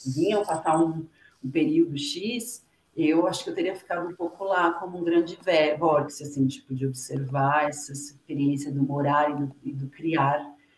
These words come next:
de um lugar só de novo. Eu acho que isso teria acontecido. Então, essa é uma segunda experiência, que foi a experiência de viver dentro de uma residência de novo,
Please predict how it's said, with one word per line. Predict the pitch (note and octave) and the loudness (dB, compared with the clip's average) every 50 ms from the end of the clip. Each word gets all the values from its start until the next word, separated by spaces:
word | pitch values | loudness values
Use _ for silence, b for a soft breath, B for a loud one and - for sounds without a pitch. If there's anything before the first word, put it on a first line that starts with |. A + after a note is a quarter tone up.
| b b _ | b b _
de | C#3 C3+ C3 C3+ C#3 D#3+ F#3+ | -8 -6 -4 -2 -2 0 0
um | F#3 F#3+ G#3 G#3 G#3+ A3 G#3+ - - | 0 0 0 0 0 -2 -4 -4 -4
lugar | F3 E3+ E3 E3 E3+ E3+ - - | -4 0 4 6 6 6 4 2
só | - - F#3+ E3 E3 | -2 0 2 2 2
de | E3 C#3 C3+ F3 F3+ | 2 0 -2 -4 0
novo. | F3 E3 D#3+ D#3 D#3 D3 C#3+ C3 B2 - - - _ _ _ - - | 4 4 4 6 4 2 0 -4 -6 -8 -14 -18 _ _ _ -14 -8
Eu | - C#3+ | -6 -4
acho | C#3+ C#3+ - - | -4 -4 -4 -8
que | - | -12
isso | - - | -14 -12
teria | - D3+ D3+ D#3 D#3 | -8 -4 -2 -2 -2
acontecido. | D#3 - E3 D3+ C#3 D#3+ E3 D#3+ - - - C#3+ C3+ C3 B2+ C3 C3 - - B B B B B B B B B B B - | -2 -4 -8 -12 -8 -6 -6 -6 -6 -8 -6 -2 0 2 2 2 0 -4 -8 B B B B B B B B B B B -10
Então, | - - - - | -2 0 2 4
essa | F4 - - G3+ | 4 2 0 0
é | |
uma | G3 G3+ | -2 -2
segunda | G3 - G#3 F3+ F#3 F#3+ G3+ | -2 -2 -2 -2 -2 -2 -4
experiência, | - - - F#3+ F3 G3+ G#3+ G#3 G3 E3+ D#3+ C#3+ C#3 C#3+ C#3 C3 | -4 -6 -4 -4 -2 0 0 2 4 4 4 4 2 0 0 -2
que | C3 - | -6 -10
foi | - _ D3+ D3+ | -10 _ -6 -6
a | D3+ | -6
experiência | D3 - - D#3+ D#3 D3+ D3+ D3+ D3 D3 D3 D3 C#3+ - E3+ E3 D#3+ E3 b b b b b b b b b - | -6 -8 -8 -6 -4 -2 -2 -2 -2 -2 -2 -4 -4 -4 -4 -6 -6 -8 b b b b b b b b b -10
de | D3 D#3 E3 D#3+ | -2 0 0 2
viver | D#3+ E3+ F3+ E3 D3+ D3 D3+ D3 C#3+ C#3+ C#3+ C#3+ C#3+ D3 - - - - - - _ _ _ _ _ _ - | 2 0 -2 -4 -4 -2 -2 0 2 2 4 6 6 6 4 2 0 -2 -6 -14 _ _ _ _ _ _ -6
dentro | C3+ C3+ E3+ F3+ E3+ E3 E3 D#3+ E3 E3+ F3 | 0 0 4 6 8 8 8 8 4 2 -4
de | - E3 | -2 -2
uma | E3 E3 E3 | 0 0 0
residência | E3 D#3 D#3 D3 D#3+ D3+ D#3 D3+ - C#3+ | 0 -2 -2 -2 0 0 0 -2 -2 -4
de | C#3 C3+ F#3 G3 | -4 -4 -4 0
novo, | F#3+ E3 D#3 D#3 E3 E3 D#3+ G3+ G3+ - | 2 4 6 6 6 4 2 0 -6 -10